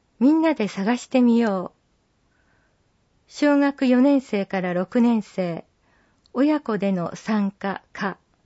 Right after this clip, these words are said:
二十名、無料。共通事項。持ち物。受付時に連絡。申し込み。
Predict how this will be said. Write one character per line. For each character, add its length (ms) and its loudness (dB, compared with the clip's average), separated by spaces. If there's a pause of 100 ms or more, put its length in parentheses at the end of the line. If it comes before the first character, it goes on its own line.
(880)
二 180 2
十 300 2
名、 360 -4 (480)
無 160 -4
料。 520 -4 (1700)
共 220 4
通 260 0
事 160 -4
項。 460 -6 (1000)
持 140 -2
ち 180 -2
物。 400 0 (720)
受 260 -2
付 280 -4
時 140 -2
に 260 -2 (140)
連 240 2
絡。 480 -8 (1200)
申 200 2
し 160 -18
込 180 0
み。 220 -2